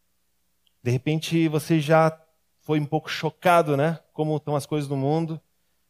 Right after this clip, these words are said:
E você viu que as coisas no mundo não combinam com o teu estilo de vida, né?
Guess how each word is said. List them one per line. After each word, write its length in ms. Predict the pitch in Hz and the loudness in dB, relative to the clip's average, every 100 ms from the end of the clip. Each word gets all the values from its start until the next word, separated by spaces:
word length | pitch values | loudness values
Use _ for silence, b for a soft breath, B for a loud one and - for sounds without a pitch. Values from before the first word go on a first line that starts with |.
| _ _ | _ _
E 180 | 139 147 | -8 -6
você 260 | 147 135 139 | -6 -6 -4
viu 200 | 147 156 | -4 -4
que 400 | 160 156 151 147 | -6 -4 -4 -4
as 100 | 143 | -6
coisas 320 | - 165 143 | -4 -4 -2
no 80 | 156 | -2
mundo 380 | 151 160 175 160 | 0 0 0 0
não 120 | 165 | 0
combinam 520 | 165 151 151 165 160 | 0 0 2 2 2
com 180 | 147 151 | -2 -6
o 60 | 139 | 0
teu 160 | 165 | 0
estilo 340 | 160 - 170 151 | 0 -2 -4 -2
de 100 | 131 | -2
vida, 400 | 127 170 185 156 | 0 0 0 -2
né? 240 | 123 156 | -2 -2